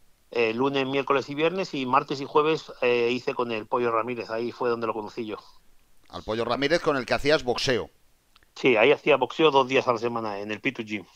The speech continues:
Speaker 1: En esa época el Pollo, pues, eh, empezaba a entrenar, creo que llevaba poco tiempo retirado del boxeo y empezaba, y empezaba a entrenar, bueno, ahí empezaba a entrenar a boxeadores. El, el, el Pollo,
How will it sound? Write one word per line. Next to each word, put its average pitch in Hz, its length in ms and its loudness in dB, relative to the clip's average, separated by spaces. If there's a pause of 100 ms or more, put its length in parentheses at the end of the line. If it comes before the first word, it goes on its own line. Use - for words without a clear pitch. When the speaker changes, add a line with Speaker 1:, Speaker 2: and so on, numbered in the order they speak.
Speaker 1:
En 123 100 -6
esa 156 220 2
época 156 320 2
el 147 180 -2
Pollo, 156 400 2
pues, 143 320 -4
eh, 123 200 -6
empezaba 123 400 0
a - 20 2
entrenar, 151 600 0
creo 135 200 -6
que 127 400 0
llevaba 123 340 6
poco 127 220 -4
tiempo 123 260 -4
retirado 123 300 -2
del 120 80 0
boxeo 120 260 0
y 165 60 -2
empezaba, 117 680 -2 (300)
y - 80 -10
empezaba 113 380 -2
a - 20 2
entrenar, 113 460 -2
bueno, 120 260 -2
ahí 120 100 0
empezaba 117 320 -4
a 117 40 -6
entrenar 120 180 -2
a 113 40 2
boxeadores. 135 560 2
El, 147 240 0
el, 131 400 0
el 123 160 -4
Pollo, 151 540 2